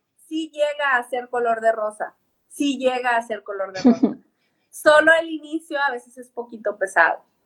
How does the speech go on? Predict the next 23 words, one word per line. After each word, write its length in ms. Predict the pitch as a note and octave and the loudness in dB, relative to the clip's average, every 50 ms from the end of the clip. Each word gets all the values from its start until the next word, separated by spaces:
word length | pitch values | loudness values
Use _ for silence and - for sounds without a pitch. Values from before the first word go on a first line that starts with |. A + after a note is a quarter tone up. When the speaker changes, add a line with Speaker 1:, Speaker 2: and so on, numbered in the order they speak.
| _ _ _ _ _ _ _ _ _ - | _ _ _ _ _ _ _ _ _ -2
Speaker 2:
Exactamente, 720 | A3+ A#3 A3+ B3+ A#3+ A3+ A#3 - A3+ G#3+ G3+ F#3 - - G3 | -2 0 0 0 -2 0 0 0 0 0 0 -2 0 2 2
Speaker 1:
Sí. 60 | G3 G#3 - | 2 2 2
Speaker 2:
eso 200 | - B3 B3 B3 | 2 2 2 4
también 320 | B3 A3+ A3 A3 A3 A3+ | 2 2 4 4 4 4
me, 560 | A#3 A#3 A3+ A3 G#3 G3+ F#3 F3+ D#3+ - - _ | 4 4 4 4 4 4 2 2 0 -2 -8 _
me, 240 | - - - - - - - | -8 -4 -4 -4 -4 -2 0
lo, 260 | A3 A3+ A3 A3 A3 | 2 2 4 4 4
lo 160 | G#3+ G#3+ A3+ A3+ | 4 4 4 4
entiendo 580 | A3 A3+ A3 A3+ B3+ A#3+ A#3+ A#3+ C4+ C4 C4 | 2 2 0 0 0 2 2 4 4 4 4
bastante 520 | C4 A#3+ A#3 - - A#3 A3+ A#3 A#3 C4 C4 | 2 2 0 0 0 0 0 2 2 2 2
porque, 640 | C4+ - A#3+ A3+ A3+ - A#3 G#3+ G#3 G#3 G3+ G#3 - - - - - - _ _ _ _ _ - | 2 2 2 2 2 2 2 4 4 4 2 0 -6 -18 -20 -20 -20 -20 _ _ _ _ _ -2
eh, 380 | - A3+ A#3 A#3 A3 A3 G#3+ A3 | 0 2 4 4 4 4 2 2
como 220 | A#3+ A#3 A#3 A3+ | 2 2 4 4
decía, 300 | A3+ A#3+ A#3+ - C#4 B3+ | 4 2 2 2 2 2
sobre 220 | - - A#3 A3+ | 4 4 2 2
todo 180 | A3+ - C4+ D4+ | 2 2 0 0
si 100 | D4 E4+ | 2 2
eres 160 | E4 E4+ E4 | 0 0 0
primeriza, 600 | E4+ - D#4+ D4+ C4 A#3 A3 G#3 G#3 G#3+ - B3 A#3+ | 0 0 2 2 4 4 4 2 2 2 2 0 2
siento 420 | - B3 B3 B3+ C4+ C4+ C4+ C4+ | 2 2 2 2 2 0 -2 2
que 640 | - B3+ A#3+ A3+ A3 G#3 G3+ G3 F#3+ F#3 F3 E3+ F3 | 2 2 4 4 4 4 4 4 4 4 2 2 2
todo 220 | - B3+ B3 B3+ B3 | 2 2 2 4 4
mundo, 840 | B3+ C4+ C4 B3+ B3 A#3+ B3 A#3+ B3 B3 B3 B3 B3 B3 B3 - | 4 2 2 2 2 2 4 4 4 4 4 4 2 2 0 -4